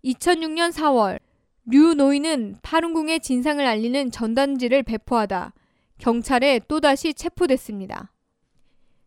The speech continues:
츠비시 공화국은 류 노인을 푸팡 정신병원에 감금하고 구타와 함께 독성 약물을 주입했습니다.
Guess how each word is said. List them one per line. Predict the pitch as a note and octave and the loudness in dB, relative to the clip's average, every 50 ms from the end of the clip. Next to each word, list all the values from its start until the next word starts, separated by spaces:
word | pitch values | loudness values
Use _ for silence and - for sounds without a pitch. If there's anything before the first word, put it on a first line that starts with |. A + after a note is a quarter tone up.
| _ - - | _ -20 -2
츠비시 | - - F4 D#4+ E4+ E4 - F4 E4+ | 2 2 4 4 4 2 4 2 2
공화국은 | - D#4 D4+ D4+ D#4 D4+ C4+ C4+ C4+ E4+ D#4+ B3+ F#3+ - _ _ _ _ _ _ _ _ | 2 2 2 0 0 0 -2 -2 0 0 -2 -2 -4 -8 _ _ _ _ _ _ _ _
류 | - A#3+ C#4 D#4 D#4+ D#4 | 0 4 6 6 6 4
노인을 | C4+ A#3 A3+ B3 B3+ B3+ C4+ D#4+ D4+ A#3+ G#3 G3 _ _ | 4 2 2 2 2 0 0 0 -2 -2 -2 -4 _ _
푸팡 | - F4 D#4+ _ _ - F4 F4 E4+ D#4+ | -6 -6 -6 _ _ -6 -6 -6 -6 -6
정신병원에 | - C4 A#3 A#3+ A#3+ D#4 D4+ B3+ - C4+ B3 A#3+ B3 C4+ C#4 | -6 -4 -4 -4 -4 -4 -4 -2 -2 0 0 0 0 -2 -2
감금하고 | - A3 A#3 G#3+ A3+ A#3+ B3 B3+ A3+ G#3 G3 F#3+ F3+ - - _ _ - _ _ _ _ | -4 -4 -6 -4 -2 -2 0 0 -2 -4 -6 -8 -10 -10 -12 _ _ -20 _ _ _ _
구타와 | - - A#3 - - C#4+ C#4 C4 B3+ B3+ B3+ | -10 -10 -8 -4 0 2 2 4 4 4 2
함께 | B3 A#3 A3+ - - C#4+ B3+ | 0 -4 -4 -2 0 0 0
독성 | A#3 - - A3+ - - - C#4+ C#4 C4+ B3+ | 0 -2 -8 -10 -8 -4 -2 -2 0 0 -2
약물을 | G#3+ G3 G3+ G#3 G#3+ A#3 B3+ | -4 -4 -4 -4 -2 -2 -2
주입했습니다. | A#3 - - A#3+ A3+ - A3 G3+ - - G3 F#3 F3+ F3+ - - F3 - | -4 -6 -8 -8 -6 -6 -6 -8 -8 -10 -12 -12 -12 -14 -16 -18 -20 -20